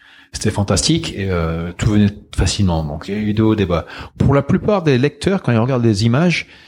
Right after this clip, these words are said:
ils le voient pas forcément. Il y a des gens qui me connaissent assez bien, qui peuvent le voir.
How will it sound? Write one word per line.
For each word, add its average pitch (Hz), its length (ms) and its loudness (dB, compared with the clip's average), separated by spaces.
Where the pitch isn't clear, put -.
ils 135 60 2
le 127 60 2
voient 139 120 0
pas 156 100 0
forcément. 107 400 0
Il 98 60 0
y - 20 0
a 101 60 -2
des 120 100 4
gens 147 140 4
qui 156 100 -4
me 127 60 -4
connaissent 120 240 0
assez 110 180 -2
bien, 143 140 2
qui - 100 -12
peuvent 92 220 -4
le 92 60 -4
voir. 92 420 -4